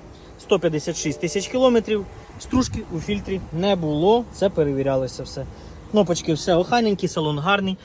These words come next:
З цього всього вигляду так теж гарно. Ніякі кнопочки не потерті, все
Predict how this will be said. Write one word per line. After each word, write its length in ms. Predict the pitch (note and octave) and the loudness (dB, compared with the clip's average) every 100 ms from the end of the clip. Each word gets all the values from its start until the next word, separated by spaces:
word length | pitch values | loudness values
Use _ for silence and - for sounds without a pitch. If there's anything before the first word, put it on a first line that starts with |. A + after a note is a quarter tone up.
| - - | -16 -20
З 60 | - | -4
цього 260 | D#3+ C#3+ | -2 0
всього 400 | C#3 - C#3+ C#3 | -2 -2 0 0
вигляду 480 | C3+ D3 C#3 C3+ C3+ | 2 2 2 -2 -4
так 260 | D#3 C#3+ - | 0 0 0
теж 220 | F3+ F3 | -2 2
гарно. 420 | G#3 G#3+ G3+ G3+ - - - - | 4 4 4 -2 -6 -16 -18 -2
Ніякі 300 | E3 D#3 C#3+ | 0 0 0
кнопочки 420 | D3+ C3+ D3+ - | -6 -4 -4 -2
не 80 | F#3 | -2
потерті, 480 | G#3+ G3+ A3 - F#3+ - - | -2 -4 -6 -6 -10 -10 -14
все 240 | - F3 | -4 -4